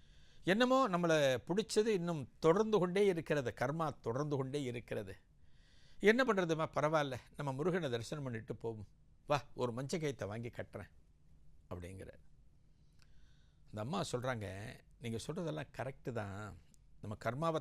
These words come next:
தொலைக்கிறதுக்கு வந்திருக்கோம். வந்த இடத்துல இந்த தாலி கீழே விழுந்தாச்சு, ஆனாலும் எனக்கு ஒரு நம்பிக்கை இருக்கு." இந்த அம்மா சொல்றாங்க பாருங்க, இந்த காலத்துல இப்படியும் ஒரு பெண்மணி, அங்கேயர்கண்ணி,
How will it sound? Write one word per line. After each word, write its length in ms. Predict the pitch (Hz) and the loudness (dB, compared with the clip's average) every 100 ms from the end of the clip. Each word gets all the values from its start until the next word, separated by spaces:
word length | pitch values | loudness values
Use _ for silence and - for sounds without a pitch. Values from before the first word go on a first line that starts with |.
| - | 0
தொலைக்கிறதுக்கு 600 | 131 147 156 151 180 131 | -2 0 -2 -2 -2 -2
வந்திருக்கோம். 380 | 127 151 113 - - - - - _ _ - - - | -4 -6 -8 -14 -20 -20 -20 -20 _ _ -20 -20 -2
வந்த 340 | 107 143 190 208 | 0 2 4 4
இடத்துல 480 | 170 160 - 175 226 | 6 4 2 2 2
இந்த 280 | 190 139 | 2 -2
தாலி 360 | 117 - 135 151 | -2 2 2 2
கீழே 200 | - 135 | 0 0
விழுந்தாச்சு, 600 | 113 113 123 117 - - - - - - - - - - - | 0 -2 -4 -6 -10 -16 -20 -20 -20 -20 -20 -20 -20 -14 -2
ஆனாலும் 580 | 110 139 151 165 254 - - - - - - - | 0 2 2 2 -2 -8 -20 -20 -20 -20 -20 -10
எனக்கு 360 | 101 120 - 104 | -6 -6 -4 -4
ஒரு 140 | 98 | -4
நம்பிக்கை 460 | 92 117 139 - 107 | -6 -6 -8 -6 -8
இருக்கு." 300 | 98 - - _ - | -8 -14 -16 _ -20
இந்த 160 | - 98 | -14 -10
அம்மா 140 | 104 - | -8 -8
சொல்றாங்க 300 | - 104 107 | -6 -6 -6
பாருங்க, 580 | 95 95 92 90 127 170 - - - - - | -8 -10 -10 -10 -10 -12 -18 -20 -20 -14 -4
இந்த 260 | 117 110 - | -2 -2 -2
காலத்துல 560 | 120 139 135 - 160 220 | -2 -2 -2 -4 -6 -4
இப்படியும் 460 | 147 143 175 170 151 | -4 -2 0 0 -2
ஒரு 180 | 113 98 | -6 -6
பெண்மணி, 380 | 107 107 101 - - - - - | -8 -8 -10 -14 -20 -20 -20 -8
அங்கேயர்கண்ணி, 640 | 143 143 147 120 - 98 | -4 0 0 0 -6 -10